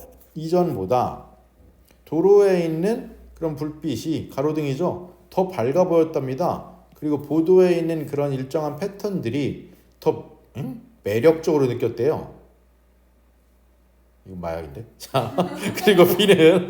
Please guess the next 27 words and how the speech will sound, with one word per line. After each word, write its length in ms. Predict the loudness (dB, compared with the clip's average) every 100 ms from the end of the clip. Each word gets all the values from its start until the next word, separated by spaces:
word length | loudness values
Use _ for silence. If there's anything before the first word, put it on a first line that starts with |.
| -4 -2
좀 420 | 6 6 6 6
더, 380 | 6 8 6 0 -14 -14 -10
좀 220 | -4 2
더 180 | 2 2
refreshing, 680 | 0 2 2 2 -2 -6 -10 -16
신선해. 760 | -12 -6 -4 -2 0 0 -2 -10 -20 _ _ _ _ _ _
신선한 340 | -10 -4 -2
것처럼 260 | 0 0 0
보였답니다. 720 | 2 0 -2 -6 -8 -8 -12 -20 _ _ _ -16 -6
이거 100 | -4
전부 240 | -2 0
다 100 | 0
비동사가 380 | 2 2 2 2
생략된 400 | -2 -6 -6 -6
거예요. 320 | -4 -6 -10 -18 _ _ _ -18
알겠지? 440 | -16 -14 -12 -12 -16 _ _ _
그래서 120 | -8
이게 60 | -6 -4
감정 400 | -4 0 0 2
동사기 480 | 0 0 0 -2
때문에 220 | -4 -4 -2
이렇게 280 | -4 -6 -10
쓰인 340 | -8 -10 -8
거고, 160 | -8 -6
마찬가지로 560 | -8 -6 -2 -2 -2
감정 340 | -4 -4 -4 -4
동사가 500 | -4 -2 -2 -4